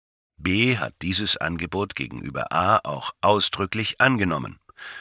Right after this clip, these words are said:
Somit liegen zwischen A und B zwei übereinstimmende Willenserklärungen über einen konkreten Kaufgegenstand vor.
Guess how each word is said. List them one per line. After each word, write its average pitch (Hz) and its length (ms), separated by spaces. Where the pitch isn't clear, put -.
Somit 156 380
liegen 117 260
zwischen - 280
A 85 180
und 76 200
B 82 220
zwei 65 320
übereinstimmende 90 1040
Willenserklärungen 98 1200
über 101 260
einen 78 260
konkreten 104 640
Kaufgegenstand 52 960
vor. - 260